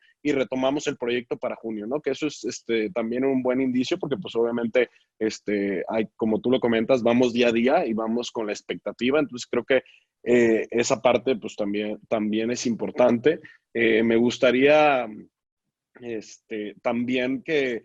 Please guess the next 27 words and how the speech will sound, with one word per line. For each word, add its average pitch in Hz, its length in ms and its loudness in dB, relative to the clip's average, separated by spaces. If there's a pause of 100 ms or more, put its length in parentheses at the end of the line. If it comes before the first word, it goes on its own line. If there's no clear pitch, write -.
(200)
que 127 120 -6
nos 120 160 -6
comentaran, 120 1120 0
este, 107 480 -10
tanto 117 320 -4
Armando 123 400 -4
como 120 180 -8
Santiago, 120 420 -2
voy 143 140 -2
a 131 40 -6
empezar 117 280 -12
con 135 160 -10
Santiago, 120 540 -2 (380)
eh, 120 280 -4
los 131 180 0
clientes 151 300 2
nos 165 160 0
preguntan, 131 640 0
o 113 260 -2
los, 120 480 -4
los 123 180 -4
instaladores, 123 600 0
gente 131 220 -4
del 147 80 -4
sector, 127 260 -6
"Oye, 151 260 0 (880)
¿qué, - 140 -4